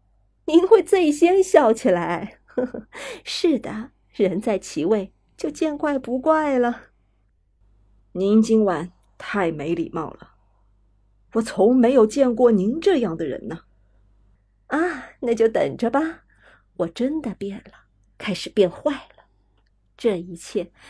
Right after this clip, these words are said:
Speaker 1: 都是拜你所赐。
Speaker 2: 哎，亲爱的，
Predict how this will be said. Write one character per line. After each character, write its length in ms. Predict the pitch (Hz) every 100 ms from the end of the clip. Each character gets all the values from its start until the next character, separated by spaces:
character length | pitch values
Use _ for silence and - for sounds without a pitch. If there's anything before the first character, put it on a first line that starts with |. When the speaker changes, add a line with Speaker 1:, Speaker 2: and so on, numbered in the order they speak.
| -
Speaker 1:
都 120 | -
是 160 | 208 -
拜 280 | - 294 247
你 280 | 214 226
所 260 | 330 277 202
赐。 380 | - - - - _ _ _ _ _ _ _ _ _ _ _
Speaker 2:
哎， 400 | - 151 - - _ _ -
亲 240 | - 165
爱 160 | 160
的， 100 | -